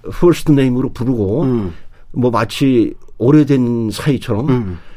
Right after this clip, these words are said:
Speaker 1: 근데 러시아 사람들은 그럴 줄 몰라요.
Speaker 2: 음.
Speaker 1: 그런데 또 여기서 어떤 차이가 나냐면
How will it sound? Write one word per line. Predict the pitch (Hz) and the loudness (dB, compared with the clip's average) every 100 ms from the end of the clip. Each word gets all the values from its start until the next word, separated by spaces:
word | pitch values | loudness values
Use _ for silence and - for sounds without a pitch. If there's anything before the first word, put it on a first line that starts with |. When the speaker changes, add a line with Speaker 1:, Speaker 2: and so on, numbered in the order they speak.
| - - | -14 -8
Speaker 1:
근데 | 139 175 | 0 2
러시아 | 131 127 143 160 | 4 0 0 0
사람들은 | 147 151 147 170 185 - | 0 0 0 -2 -4 -4
그럴 | 117 160 | 2 2
줄 | 156 196 | 2 -2
몰라요. | 160 101 87 87 85 - - - | 0 0 -2 -6 -10 -12 -16 -10
Speaker 2:
음. | 104 107 107 110 110 101 92 - - - - - - - - - - | -6 -6 -6 -6 -8 -10 -14 -16 -16 -16 -16 -18 -18 -18 -18 -18 -8
Speaker 1:
그런데 | - 180 156 139 180 - | 2 2 4 0 0 -2
또 | 190 175 | 2 4
여기서 | 151 147 | 4 2
어떤 | 139 113 151 | 0 2 0
차이가 | 131 131 127 | 0 -2 0
나냐면 | 113 107 107 131 135 90 | -2 -2 -2 0 -2 -2